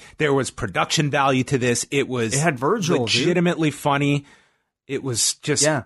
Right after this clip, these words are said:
Speaker 1: it, this was so well produced, and this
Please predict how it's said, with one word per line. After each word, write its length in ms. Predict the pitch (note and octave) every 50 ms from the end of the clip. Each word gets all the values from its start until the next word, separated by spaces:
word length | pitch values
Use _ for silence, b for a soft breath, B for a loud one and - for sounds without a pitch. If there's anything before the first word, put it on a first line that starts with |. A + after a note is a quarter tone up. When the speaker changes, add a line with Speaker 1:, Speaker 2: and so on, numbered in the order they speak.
| _
Speaker 1:
it, 180 | - D#3+ E3+ F3+
this 180 | A#3 A#3+ - F#3+
was 120 | - -
so 200 | - - G#3+ G#3+
well 260 | G3+ E3+ D3 C#3 C#3+
produced, 600 | C#3 - - A#2+ F#2 G#2+ F#2+ F2 F2 - - - -
and 260 | C3+ B2+ B2 A#2+ B2
this 280 | D3 F3 E3+ - -